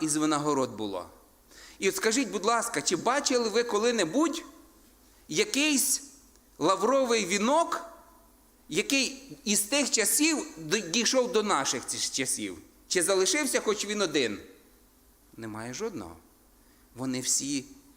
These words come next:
зітліли. Під час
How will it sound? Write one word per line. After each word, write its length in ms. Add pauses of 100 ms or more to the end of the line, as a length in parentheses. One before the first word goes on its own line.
(160)
зітліли. 760 (1200)
Під 180
час 480